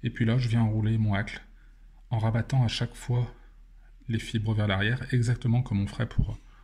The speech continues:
pour une noyée. Ça va me donner du volume, ça va pousser de l'eau. Donc même dans des conditions où, euh, il va y avoir, euh,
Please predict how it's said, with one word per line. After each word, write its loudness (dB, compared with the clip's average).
pour -2
une 4
noyée. 0
Ça -2
va 4
me 6
donner 4
du 2
volume, 2
ça -6
va 2
pousser 0
de 0
l'eau. -2
Donc -2
même 4
dans 4
des 6
conditions 2
où, 4
euh, 0
il 0
va 0
y 2
avoir, 0
euh, -2